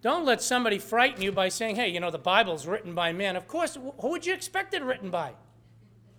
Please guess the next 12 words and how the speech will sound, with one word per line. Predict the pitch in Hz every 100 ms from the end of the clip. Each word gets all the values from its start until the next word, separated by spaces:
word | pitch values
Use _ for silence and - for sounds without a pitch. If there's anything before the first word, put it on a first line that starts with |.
| - - - - 320 320 - - - - - - - - - - - - - - - - - - - _ _ _ _ - - - - _ _ - -
That's | 208 -
not | 302 277
the | 226
end | 269 370
of | 262
it. | 262 359 - - - _ _ _
How | - 320 427
was | 440 262
it | 285
written | 247 247 196
by | 196 185
man? | 180 175 147